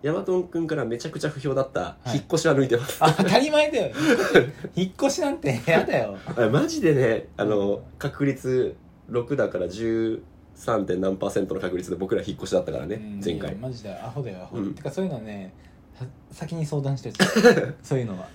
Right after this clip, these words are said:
Speaker 1: で、今回ですね、
Speaker 2: はい。
Speaker 1: 六つ。あの、<clears throat> 前回からの、あの、引いてないやつの使い回しもあるんだけど、
Speaker 2: はい。よいしょ。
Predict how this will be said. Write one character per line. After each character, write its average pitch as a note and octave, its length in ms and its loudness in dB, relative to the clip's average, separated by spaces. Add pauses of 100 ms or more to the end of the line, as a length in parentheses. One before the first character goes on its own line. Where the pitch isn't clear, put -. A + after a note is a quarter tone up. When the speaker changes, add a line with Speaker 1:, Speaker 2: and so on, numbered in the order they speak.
(320)
Speaker 1:
で、 C3 160 0
今 G4 140 6
回 - 140 2
で F2 60 0
す - 80 -6
ね、 - 240 -4
Speaker 2:
は A2 160 -10
い。 F#2+ 60 -14 (500)
Speaker 1:
六 A2 120 0
つ。 - 260 -4 (180)
あ - 60 0
の、 F#3+ 180 4
<clears throat> - 0 -
前 F#3 160 4
回 B2 160 4
か G2+ 60 2
ら F#2 80 2
の、 E2 260 -4
あ E2 80 -8
の、 D2+ 400 -8
引 E3 100 2
い D#3 40 -4
て E3+ 80 2
な F3+ 80 2
い - 20 2
や G2 60 0
つ - 60 -6
の E2+ 100 -4
使 - 160 -6
い G2 40 0
回 G2+ 80 0
し G2+ 80 -6
も G2+ 60 -2
あ F#2+ 40 0
る F2 80 -4
ん D2+ 40 -4
だ G#2+ 80 -4
け G#2+ 80 -4
ど、 A2 160 2
Speaker 2:
は - 100 -12
い。 - 60 -12
よ A2+ 60 -10
い A#2 40 -8
し A#2+ 100 -8
ょ。 D3 200 2